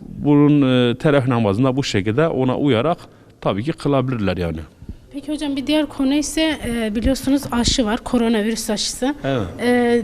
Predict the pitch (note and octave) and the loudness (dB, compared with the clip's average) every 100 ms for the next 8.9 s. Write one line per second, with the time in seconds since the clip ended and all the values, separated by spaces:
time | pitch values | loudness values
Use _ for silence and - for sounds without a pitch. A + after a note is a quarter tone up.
0 | G#3 B3+ A#3+ B3 - C#4 C4+ C4+ C4 - | 2 2 2 -2 0 2 4 2 0 2
1 | C4+ C#4 B3+ D4 F4 D#4+ - - B3 A#3 | 4 6 6 4 2 -2 -8 -2 0 2
2 | A#3+ D4 - C4+ E4+ B3+ B3+ B3 A3 B3+ | 2 0 2 2 2 2 0 0 0 0
3 | A#3+ A3 G#3 G3+ G#3+ - F#3+ F3 F3+ A#3 | 0 -2 0 -2 -2 -4 -6 -6 -6 -4
4 | C4+ - - - - D#4 C#4 C#4 C4 A3 | -6 -8 -18 -10 -2 0 0 -2 -2 -2
5 | G3+ G#3 G3+ - G#3 F#3+ E3+ G3+ - - | -2 -4 -8 -12 -10 -10 -10 -8 -8 -10
6 | - - - - - C3 E3 E3+ D3 G3 | -14 -20 -20 -20 0 4 6 6 6 6
7 | G#3+ G3+ F#3 F#3 - F#3+ A3 G3+ F#3+ F#3+ | 6 6 6 6 6 6 8 8 6 4
8 | - F#3 F3+ D#3+ D3+ D3 C#3+ C#3 | 4 4 6 6 6 6 6 4